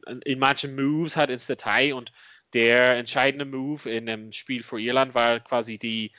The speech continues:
diese ganzen Plan und Bewegungen, der dazu geführt hat, dass, ähm, ähm, wie heißt er nochmal, der, der Zwölfer von, äh, Duncan Taylor,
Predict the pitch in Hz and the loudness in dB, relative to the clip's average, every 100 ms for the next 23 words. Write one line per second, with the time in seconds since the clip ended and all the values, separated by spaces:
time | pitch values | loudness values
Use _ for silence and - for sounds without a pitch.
0 | - - - - 117 127 123 - 127 120 | -20 -20 -20 -12 -2 2 4 4 2 -4
1 | - 117 117 123 131 127 117 113 127 113 | -2 0 0 -2 -4 -10 -16 -14 -8 -4
2 | 123 123 131 120 120 117 120 135 127 - | -4 -4 -8 -4 -2 -2 -6 -10 -12 -10
3 | 131 123 117 120 - - 110 107 104 101 | -8 -8 -6 -8 -8 -10 -8 -8 -14 -18
4 | 101 _ _ _ _ _ _ - - _ | -20 _ _ _ _ _ _ -20 -20 _
5 | - - - _ - 214 98 95 87 190 | -20 -20 -20 _ -6 -2 0 -2 -4 -16
6 | 196 _ 123 127 123 131 120 131 127 123 | -20 _ -8 -6 -6 -10 -4 0 2 2
7 | 117 123 117 - - 131 139 - 147 - | 2 0 -4 -8 -4 -2 -2 -4 -8 -6
8 | 135 135 135 135 131 123 120 123 120 127 | -6 -6 -10 -16 -16 -14 -12 -10 -4 -2
9 | 127 127 139 131 127 127 127 127 123 - | -2 -2 -4 -4 -6 -14 -16 -16 -8 2
10 | 139 147 151 151 | 6 8 8 6